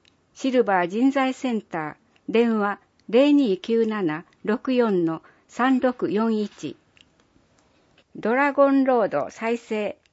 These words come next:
モデル事業。エヌピーオーが中心となり、空き店舗の再生、再活用で市街地の活性化を目指しています。第四十回、コムテクロードウォーキング、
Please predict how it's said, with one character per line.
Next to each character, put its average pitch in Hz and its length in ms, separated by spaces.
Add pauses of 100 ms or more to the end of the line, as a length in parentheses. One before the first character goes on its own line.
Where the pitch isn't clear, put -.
モ 202 160
デ 277 140
ル 277 140
事 247 160
業。 151 260 (1040)
エ 214 80
ヌ 311 180
ピ 302 200
ー 277 100
オ 254 40
ー 202 40
が 180 140
中 254 220
心 254 300
と 240 160
な 226 160
り、 165 240 (240)
空 208 140
き 277 140
店 285 220
舗 196 160
の 180 140
再 226 240
生、 220 380 (120)
再 277 280
活 285 320
用 175 220
で 170 220 (240)
市 - 180
街 277 220
地 208 140
の 180 120
活 220 240
性 285 220
化 196 220
を 170 60
目 185 120
指 214 180
し - 120
て 170 120
い 165 100
ま 160 140
す。 - 240 (1120)
第 254 280
四 254 220
十 262 140 (160)
回、 165 260 (320)
コ - 80
ム 262 140
テ 277 160
ク 277 260
ロ 233 200
ー 285 40
ド 277 160
ウ 247 100
ォ 254 60
ー - 20
キ 196 140
ン 165 140
グ、 151 220